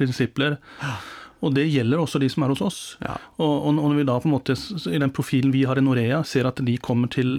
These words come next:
Speaker 1: til oss i, i, i, em, i vårt land. Altså, det er åtti tusen arabisktalende i Norge. Det er, eh, førti tusen somalisktalende.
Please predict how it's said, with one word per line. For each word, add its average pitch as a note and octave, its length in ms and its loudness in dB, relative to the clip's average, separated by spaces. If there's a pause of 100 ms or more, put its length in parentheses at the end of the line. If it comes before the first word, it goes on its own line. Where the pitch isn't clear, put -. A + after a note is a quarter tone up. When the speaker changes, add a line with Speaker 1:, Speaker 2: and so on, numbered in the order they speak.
Speaker 1:
til C3 160 0
oss - 240 -6
i, C3+ 160 0
i, C3+ 240 0 (560)
i, C#3 80 2 (160)
em, B2+ 320 2
i C#3 80 -2
vårt C3+ 240 0
land. F#3 240 2
Altså, E3 160 0
det C#3+ 80 2
er C3+ 200 2 (440)
åtti D#3 400 0
tusen C#3+ 400 2
arabisktalende C3 720 2
i C#3+ 80 2
Norge. C#3 380 2 (280)
Det D#3 160 0
er, C3 240 0
eh, C3+ 480 0
førti - 380 -2
tusen C3+ 320 0
somalisktalende. B2+ 1120 0